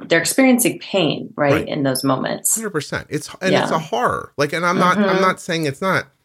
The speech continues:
Speaker 2: I'm saying
Speaker 1: Yeah.
Speaker 2: going online and railing against that person, they're not gonna stop using the C G M or the G L P one or whatever you think, whatever you're yelling about. They're just gonna stop talking about it. And then,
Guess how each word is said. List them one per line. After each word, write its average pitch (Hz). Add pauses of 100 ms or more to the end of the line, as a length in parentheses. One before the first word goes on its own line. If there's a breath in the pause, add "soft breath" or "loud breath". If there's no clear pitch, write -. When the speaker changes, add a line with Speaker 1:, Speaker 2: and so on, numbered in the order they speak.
(180)
Speaker 2:
I'm 156
saying - (160)
Speaker 1:
Yeah. 117
Speaker 2:
going 165
online 139
and 104
railing 123
against 104
that 151
person, 175 (680 soft breath)
they're 127
not 143
gonna 170
stop 147
using 131
the 110
C 110
G 104
M 98
or 92
the 90
G 101
L 92
P 95
one 92
or 90
whatever 92
you 92
think, 90
whatever 101
you're 92
yelling 107
about. 80 (540 soft breath)
They're 156
just -
gonna 190
stop 160
talking 185
about -
it. - (480)
And 123
then, 127